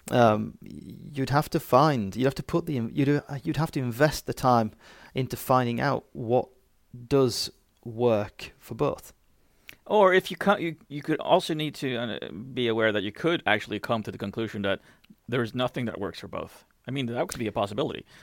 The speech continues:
Speaker 2: And then you'd have to build two different things.
Speaker 1: Yes,
Speaker 2: If, if they,
Speaker 1: exactly.
Speaker 2: if they don't have the same need. Yeah.
Speaker 1: But that, but then that would
Speaker 2: Mm.
Speaker 1: be better. That would be investing the time
Speaker 2: Mm.
Speaker 1: in order to understand the lowest common denominator, which
Speaker 2: Yeah.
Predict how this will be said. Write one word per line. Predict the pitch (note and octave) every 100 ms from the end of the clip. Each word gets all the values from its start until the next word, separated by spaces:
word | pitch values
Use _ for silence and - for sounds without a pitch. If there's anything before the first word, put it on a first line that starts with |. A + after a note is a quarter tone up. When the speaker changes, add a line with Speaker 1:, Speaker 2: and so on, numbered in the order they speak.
| _ -
Speaker 2:
And |
then | B2+ C3
you'd | A#2
have | A2+
to | G#2
build | G2+ G2+ -
two | G#2
different | F#2+ F2+
things. | - - - - - -
Speaker 1:
Yes, | D#3+ E3+
Speaker 2:
If, | - -
if |
they, | D#3+
Speaker 1:
exactly. | D#3+ C#3 B2 G#2
Speaker 2:
if | A#2
they | A2+
don't | G#2+ G2+
have | F#2+
the | F#2+
same | G#2 A2
need. | C#3 - _ _
Yeah. | C3+ A#2+ -
Speaker 1:
But | G3
that, | G3 F#3+ E3
but | F3+
then | G3+ F#3
that | G3
would | F#3+ F#3+
Speaker 2:
Mm. |
Speaker 1:
be | F#3+
better. | F3+ C3 B2+
That | C#3
would | F3+ F#3+
be | F3
investing | C#3 C#3+ - C3
the | B2+
time | - C3+ A#2 G#2+ - -
Speaker 2:
Mm. | A2 G#2
Speaker 1:
in | D3+
order | C3+ A#2+
to | B2+
understand | B2+ B2+ - C3+ A#2 A2 - -
the | B2+
lowest | B2+ A#2
common | - B2+ A#2
denominator, | A#2 A2 G#2+ G2+ - - B2+
which | C3
Speaker 2:
Yeah. | D3+